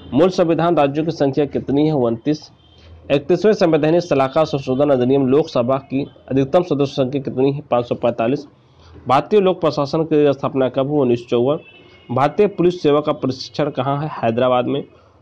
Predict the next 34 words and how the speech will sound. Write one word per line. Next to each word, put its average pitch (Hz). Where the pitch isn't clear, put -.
लोकसभा 175
की 175
अधिकतम 160
सदस्य 147
संख्या 139
कितनी 135
है? 156
पाँच 151
सौ 123
बावन। 113
भाषाई 127
आधार 151
पर 151
राज्य 156
का 151
पुनर्गठन 135
किस 143
वर्ष 139
किया 143
गया? 143
उन्नीस 127
सौ 110
छप्पन। -
भाषाई 151
के 180
आधार 147
पर 151
गठित 135
प्रथम 151
राज्य 139
कौन 135
सा? 139
आंध्र 120
प्रदेश। 135